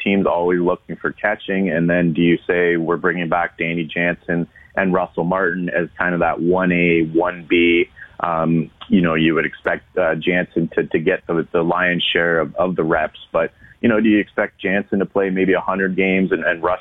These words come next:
gets sixty-two behind the plate and then obviously can,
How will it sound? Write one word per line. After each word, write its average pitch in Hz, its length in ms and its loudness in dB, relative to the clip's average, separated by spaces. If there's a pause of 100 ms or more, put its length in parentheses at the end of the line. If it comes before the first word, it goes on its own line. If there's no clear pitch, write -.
gets 90 160 -2 (140)
sixty-two 98 560 0
behind 95 320 0
the 87 60 -2
plate 101 440 0
and 90 160 -6
then 87 160 0
obviously 87 500 -2
can, 90 300 -2